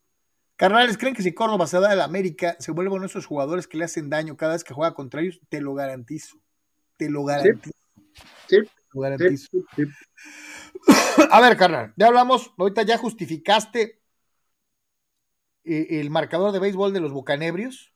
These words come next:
Speaker 1: Medio quisiste defender a Mac Jones,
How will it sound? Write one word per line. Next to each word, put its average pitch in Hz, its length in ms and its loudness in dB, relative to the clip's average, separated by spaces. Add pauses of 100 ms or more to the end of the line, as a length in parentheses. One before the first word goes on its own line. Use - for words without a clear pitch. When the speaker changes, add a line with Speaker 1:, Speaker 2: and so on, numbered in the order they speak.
(1400)
Speaker 1:
Medio 202 560 0
quisiste 247 880 -6
defender 165 540 -4
a 202 60 2
Mac 190 260 -4
Jones, 196 400 -4